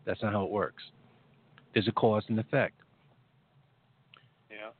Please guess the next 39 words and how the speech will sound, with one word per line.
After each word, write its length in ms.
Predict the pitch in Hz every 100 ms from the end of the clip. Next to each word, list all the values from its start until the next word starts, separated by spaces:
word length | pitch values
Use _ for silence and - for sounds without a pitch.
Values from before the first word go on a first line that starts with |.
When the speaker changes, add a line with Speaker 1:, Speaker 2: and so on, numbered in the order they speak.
| _ _ 123
Speaker 1:
The 60 |
Speaker 2:
yeah. 80 | 110
Speaker 1:
providers 480 | - 107 131 214 131
know, 240 | 110 107
the 100 | 104
providers 520 | 104 123 107 160 185 110
know 180 | 110 95
this 140 | 90
cause 300 | - 101 90
and 100 | 85
effect. 400 | 82 - 92 - - - - -
We 140 | 110 -
see 160 | 127 123
it, 80 |
we 140 | 107 104
live 240 | 98 95
it. 120 | 117
You'll 180 | 98 110
talk 260 | - 117 107
about 180 | 95 92
it 60 |
a 40 | 92
little 180 | 92
bit 140 | 95 123
'cause 100 | 90
you 140 | 92 143
see 160 | - 104
it, 60 | 107
you 140 | 123
live 220 | 110 92
it. 120 | 98 - _ - - - - - - - _ _ - _ - _ - - -
You 120 | 98 -
shorten 300 | 117 131 143
treatment, 480 | - 113 90 98 - _ _ -
residential 500 | 113 117 131 120 104
treatment, 380 | - 92 104
the 60 | 101
residential 520 | 104 101 113 110 110
experience, 520 | 101 - 101 92 107